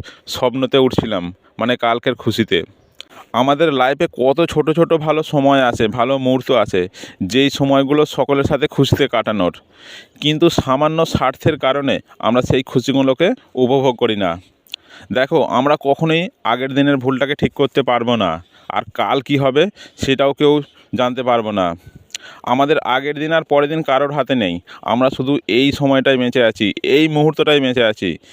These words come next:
যেই সময়টা তোমরা আবার কথাগুলো শুনছো। এরপরে কার কি ঘটবে সেটা কেউ জানে না। আর এই সময়টা, এই মুহূর্তটা যে কাজে লাগাতে পারবে, তার কাছে সফল হওয়াটা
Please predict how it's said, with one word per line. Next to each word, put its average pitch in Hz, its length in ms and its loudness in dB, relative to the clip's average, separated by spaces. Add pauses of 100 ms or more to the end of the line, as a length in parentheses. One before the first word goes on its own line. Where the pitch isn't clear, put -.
(200)
যেই 123 220 0
সময়টা 135 360 2
তোমরা 127 280 2
আবার 127 180 2
কথাগুলো 120 480 0
শুনছো। 95 440 -2 (300)
এরপরে 143 480 0
কার 123 240 -2
কি 143 200 -2
ঘটবে 127 440 0 (280)
সেটা 120 220 0
কেউ 131 280 0
জানে 110 220 -2
না। 85 240 -2 (760)
আর 127 140 -2 (120)
এই 151 220 2
সময়টা, 151 540 2
এই 143 180 2
মুহূর্তটা 151 460 0
যে 147 180 0
কাজে 139 240 -2
লাগাতে 143 320 -4
পারবে, 117 360 0 (540)
তার 120 200 -2
কাছে 143 220 -2
সফল 147 360 -2
হওয়াটা 135 380 0